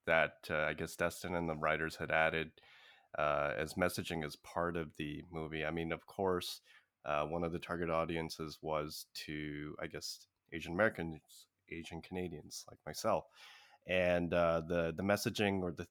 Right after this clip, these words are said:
ongoing themes about the name and, uh, you know, the, there's that joking, uh, thing between Katie and Shang-Chi about,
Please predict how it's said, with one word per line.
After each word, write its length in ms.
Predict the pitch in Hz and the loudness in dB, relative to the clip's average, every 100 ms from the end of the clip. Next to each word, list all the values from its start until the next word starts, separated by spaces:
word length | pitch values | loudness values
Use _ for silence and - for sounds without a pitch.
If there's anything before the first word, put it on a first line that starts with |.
| - | 0
ongoing 400 | 95 95 87 85 | 2 2 2 0
themes 440 | 92 90 92 87 | -2 -2 -2 -4
about 380 | 82 80 87 95 - - | -6 0 0 0 -6 -6
the 60 | |
name 600 | 90 87 85 82 78 76 80 - | -2 0 2 2 0 -4 -10 -6
and, 540 | 80 80 78 78 78 | -4 -2 -4 -6 -6
uh, 220 | 78 76 76 | -6 -6 -4
you 120 | 95 | -2
know, 280 | 87 76 78 | -2 -2 -4
the, 180 | 76 80 | -6 -6
there's 240 | - 90 - | -4 -2 0
that 260 | 82 76 | 0 -2
joking, 560 | - 90 - 90 85 76 - - _ _ | 0 0 0 -2 -2 -4 -12 -20 _ _
uh, 160 | - 80 | -2 -2
thing 220 | - 92 | -2 -2
between 560 | 85 80 87 80 76 76 | -2 -4 -4 -4 -4 -8
Katie 560 | - 95 92 92 90 - | -2 0 2 0 0 -2
and 200 | 82 80 | -4 -4
Shang-Chi 640 | - 80 78 76 95 90 | -4 -4 -6 -8 -4 -4
about, 280 | 85 82 78 | -2 -2 -2